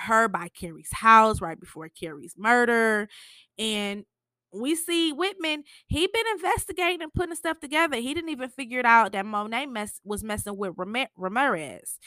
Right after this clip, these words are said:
However, remember, Whitman was obsessed with Carrie when she was alive, and he just obsessed with her while she dead.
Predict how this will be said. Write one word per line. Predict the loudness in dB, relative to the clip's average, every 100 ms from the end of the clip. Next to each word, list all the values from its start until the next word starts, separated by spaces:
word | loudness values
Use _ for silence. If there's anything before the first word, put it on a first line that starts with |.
| -20 -18
However, | 4 8 8 6 4 6 6 4 -2 -4 -12 _ -18 -8
remember, | -4 -2 2 6 6 4 0 _ _ _
Whitman | -6 0 0 0 -4 -2
was | -2 -2 -2
obsessed | -4 -4 -2 -2 -2 -6 -10
with | -10 -2
Carrie | 0 2 0
when | -4 -10
she | -6
was | -6 -4
alive, | 2 4 4 0
and | -12
he | -12
just | -6 -6 -6
obsessed | -10 -8 -6 -4 -6
with | -8 -6
her | -6 -10
while | -8 -8
she | -8 -6
dead. | -2 0 -2 -10